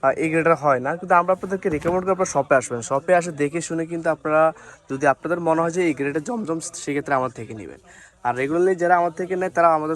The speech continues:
কোয়ালিটি সম্পর্কে অবগত আছেন, আর যারা নেন না, তাদেরকে বলবো আপনারা শপে আসেন, শপে এসে দেখে শুনে নেবেন। আর আমরা দিচ্ছি মাত্র সাতশো পঞ্চাশ টাকা করে, সর্বনিম্ন পাঁচটা বা পাঁচটা বেশি নিলে।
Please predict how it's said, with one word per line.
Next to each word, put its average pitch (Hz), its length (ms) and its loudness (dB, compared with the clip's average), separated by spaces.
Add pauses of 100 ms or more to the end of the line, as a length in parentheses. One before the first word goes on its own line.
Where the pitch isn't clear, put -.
(140)
কোয়ালিটি 147 260 -4
সম্পর্কে 147 220 -6
অবগত 143 320 -4
আছেন, 156 360 -2
আর 139 100 2
যারা 139 180 0
নেন 156 200 2
না, 175 100 0
তাদেরকে 156 420 0
বলবো 165 220 -2
আপনারা 160 360 2
শপে 143 260 -8
আসেন, 123 200 -8
শপে 131 240 -4
এসে 147 140 -4
দেখে 135 240 -4
শুনে 123 160 -8
নেবেন। 110 260 -8
আর 113 100 -2
আমরা 139 180 -2
দিচ্ছি 156 340 -8
মাত্র 160 320 -2
সাতশো 151 380 -4
পঞ্চাশ 151 200 -4
টাকা 151 160 -6
করে, 165 240 -6
সর্বনিম্ন 139 380 -6
পাঁচটা 131 320 -4
বা 147 80 0
পাঁচটা 127 280 -8
বেশি 120 220 -10
নিলে। 113 220 -12